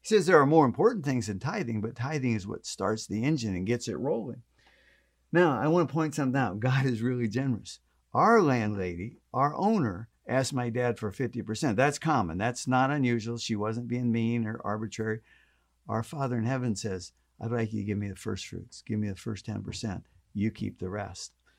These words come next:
Sounds pretty exciting. Well, I wanna tell you, this journey is, is, is well worth it, but it's not exactly always easy. Nineteen seventy-two, I became a Christian.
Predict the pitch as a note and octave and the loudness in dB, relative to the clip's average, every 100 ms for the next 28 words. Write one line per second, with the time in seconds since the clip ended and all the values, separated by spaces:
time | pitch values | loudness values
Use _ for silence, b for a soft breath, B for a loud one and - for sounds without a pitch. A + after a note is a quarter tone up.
0 | _ - G#3+ A#3 F3+ F#3 D#3 - G3+ D#3 | _ 2 4 4 6 6 6 0 0 0
1 | A2 G2 b b b b - B3 B3+ F#3 | 0 -4 b b b b 4 8 8 8
2 | A3+ G3 E3 E3 C#3 G#3 A3+ F3 C3+ B2 | 6 8 8 6 4 2 4 6 6 4
3 | A#2+ D3 C3+ A#2 - _ D#3+ B2 G#2 G2+ | 2 0 0 -2 -12 _ -2 -2 -2 0
4 | B2 C3+ C3 D#3 D#3+ A#2 A2 B2 B2 - | 2 4 4 4 2 0 0 0 0 -2
5 | C#3+ C3+ - C3 D#3+ F#3+ G#3 C#3+ A2 G2 | -4 -4 -2 0 2 0 0 -2 -2 -2
6 | C3+ D3 D3 C#3+ C#3 - B2 C3 C3 B2 | 2 2 0 -2 -2 -4 0 2 4 4
7 | B2 C#3 A2+ F#2+ - _ _ _ _ _ | 4 4 2 -4 -12 _ _ _ _ _
8 | _ C3 F3 F#3 G3 D#3 E3+ E3 D#3 D3+ | _ 0 2 2 2 2 2 4 2 2
9 | D#3 E3 C#3 A#2 A#2 B2+ A2 G2 D3+ D3+ | 2 2 2 0 0 0 0 -2 -4 -4
10 | - G3 | -4 -6